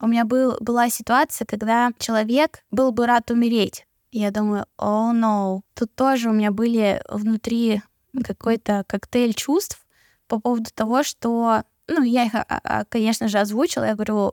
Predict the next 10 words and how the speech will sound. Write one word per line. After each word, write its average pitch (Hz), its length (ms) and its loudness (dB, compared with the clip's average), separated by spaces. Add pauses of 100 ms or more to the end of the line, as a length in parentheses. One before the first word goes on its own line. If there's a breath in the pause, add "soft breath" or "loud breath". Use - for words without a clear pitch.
«Слушай, 202 520 -2
мне 202 360 0
сейчас, 202 380 -2
у - 40 -4
меня 196 80 0
есть - 100 -8
такое - 180 -6
подозрение, 214 600 0
что 196 280 -2 (420 soft breath)
ты 247 360 2